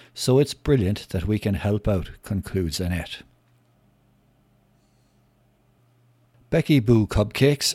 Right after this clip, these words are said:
are proving a big hit with frontline staff. Article by Suzanne Pender. It's been a case of love at first bite for lots of Carlow staff on the front line over the past few weeks, thanks to a little treat of baking heaven from Becky Boo Cupcakes.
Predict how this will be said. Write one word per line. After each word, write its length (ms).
are 120
proving 460
a 60
big 280
hit 340
with 200
frontline 500
staff. 540
Article 480
by 160
Suzanne 500
Pender. 460
It's 180
been 160
a 60
case 400
of 140
love 280
at 120
first 480
bite 280
for 220
lots 320
of 100
Carlow 380
staff 420
on 120
the 80
front 320
line 240
over 200
the 80
past 320
few 240
weeks, 360
thanks 240
to 160
a 100
little 220
treat 320
of 180
baking 380
heaven 360
from 200
Becky 320
Boo 240
Cupcakes. 840